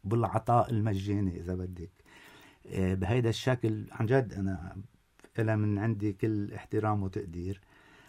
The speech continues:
وأنا بهيدا المهرجان عاملة مهرجان هي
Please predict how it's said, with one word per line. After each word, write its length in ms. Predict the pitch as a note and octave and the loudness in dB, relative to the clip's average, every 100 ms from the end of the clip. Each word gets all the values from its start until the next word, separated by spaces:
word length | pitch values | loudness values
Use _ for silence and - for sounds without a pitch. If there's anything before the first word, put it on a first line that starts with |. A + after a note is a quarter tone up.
| - | -6
وأنا 680 | - C3 B2+ A#2+ A#2 A#2+ B2 | 2 6 6 6 4 2 0
بهيدا 520 | - G#2 G2+ B2 A2+ | -4 0 2 4 4
المهرجان 720 | A2+ G#2 A2 G2 G#2+ G#2+ G#2+ | 4 2 2 2 2 2 2
عاملة 300 | G#2 A#2 A2+ | 2 2 2
مهرجان 580 | A2+ F#2+ G#2 F#2 A2 A2 | 0 2 0 0 2 2
هي 520 | G2 G2+ G2 G2+ A2 | 0 0 0 0 -2